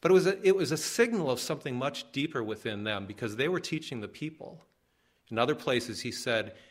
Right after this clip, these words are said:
"You make them," I forget the exact terminology offhand, but he said, "You make them twice the sinners that you are because of the way that you teach them." And for them, he reserved very sharp words. Something to think about as we look at the society around us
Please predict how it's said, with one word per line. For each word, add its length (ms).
"You 140
make 360
them," 440
I 80
forget 320
the 80
exact 340
terminology 600
offhand, 460
but 100
he 60
said, 160
"You 80
make 240
them 160
twice 480
the 120
sinners 500
that 120
you 240
are 340
because 280
of 80
the 60
way 180
that 120
you 80
teach 440
them." 200
And 140
for 140
them, 360
he 140
reserved 480
very 260
sharp 420
words. 500
Something 300
to 60
think 240
about 280
as 120
we 80
look 180
at 60
the 60
society 460
around 420
us 340